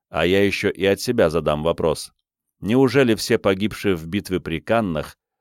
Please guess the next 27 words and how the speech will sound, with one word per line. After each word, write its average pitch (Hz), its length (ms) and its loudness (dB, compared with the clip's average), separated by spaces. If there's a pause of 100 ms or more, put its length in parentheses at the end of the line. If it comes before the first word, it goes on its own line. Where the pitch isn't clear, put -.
родились 98 540 0
под 107 200 2
одной 104 320 2
и 101 140 -8
той 101 220 0
же 95 140 0
звездой? 95 600 -2 (800)
Однако 73 500 -4
кончина 85 540 -4
у 107 80 0
них 110 240 -2
у 101 40 0
всех 85 320 -4
была 82 260 0
одна 82 260 -2
и 95 40 0
та 117 200 2
же. 76 200 -8 (840)
А 87 180 0
те, 120 180 2
которые 110 340 4
отличаются 101 640 2
от 90 80 -2
всех 101 240 -2
талантом 90 560 -2
и - 140 -8
умом, 82 480 -2